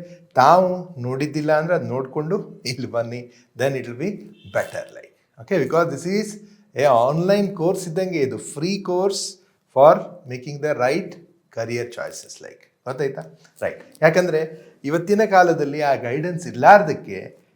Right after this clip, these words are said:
ಎಷ್ಟೋ ತಪ್ಪುಗಳನ್ನು ಮಾಡ್ಬಿಡ್ತೇವೆ. ಆ ತಪ್ಪುಗಳಲ್ಲಿ ನಮಗೆ ಎಷ್ಟೋ ದುಡ್ಡು ಕಳ್ಕೊಳ್ತೇವೆ. It's okay,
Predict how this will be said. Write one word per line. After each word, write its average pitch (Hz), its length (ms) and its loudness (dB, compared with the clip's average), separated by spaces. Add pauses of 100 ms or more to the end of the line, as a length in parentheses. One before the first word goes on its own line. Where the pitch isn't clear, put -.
(100)
ಎಷ್ಟೋ 220 460 2
ತಪ್ಪುಗಳನ್ನು 196 580 0
ಮಾಡ್ಬಿಡ್ತೇವೆ. 131 840 -6
ಆ 170 80 0
ತಪ್ಪುಗಳಲ್ಲಿ 233 960 -2
ನಮಗೆ 208 380 0
ಎಷ್ಟೋ 190 600 2
ದುಡ್ಡು 196 260 0
ಕಳ್ಕೊಳ್ತೇವೆ. 190 640 2
It's - 160 -10
okay, - 260 -12